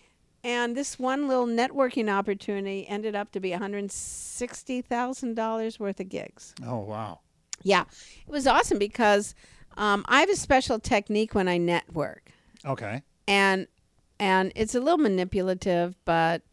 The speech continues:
Speaker 1: it works.
Speaker 2: <laughs> Okay.
Speaker 1: And I did make a hundred sixty thousand from this. So do I have your attention, listeners?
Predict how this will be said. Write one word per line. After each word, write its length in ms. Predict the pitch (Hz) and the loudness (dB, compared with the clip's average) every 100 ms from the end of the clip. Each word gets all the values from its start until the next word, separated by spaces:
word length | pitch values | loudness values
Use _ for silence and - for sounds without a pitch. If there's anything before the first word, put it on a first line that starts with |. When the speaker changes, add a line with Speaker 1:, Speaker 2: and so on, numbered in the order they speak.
| - | -2
Speaker 1:
it 160 | 185 - | -2 0
works. 600 | 156 151 175 - - - | 0 0 -6 -18 -18 -12
Speaker 2:
<laughs> 40 | |
Okay. 160 | 170 - - 208 _ - _ | -12 -12 -14 -14 _ -20 _
Speaker 1:
And 100 | 214 | 4
I 80 | 233 | 4
did 260 | 220 226 202 | 8 6 6
make 180 | 196 175 | 0 0
a 40 | 185 | -2
hundred 380 | - 190 - 208 | -2 -4 -4 -8
sixty 440 | - 190 - 170 | -10 -10 -8 -8
thousand 460 | 170 151 160 180 190 | -2 0 2 0 2
from 200 | 214 202 | 4 6
this. 180 | 208 208 | 4 4
So 220 | 202 190 | 2 2
do 140 | 220 | 6
I 120 | 330 370 | 8 10
have 140 | 285 | 8
your 160 | 254 220 | 8 6
attention, 520 | 208 202 190 180 190 | 4 0 -2 -4 -6
listeners? 720 | 190 - - 190 185 190 - | -8 -8 -6 -2 -2 -4 -12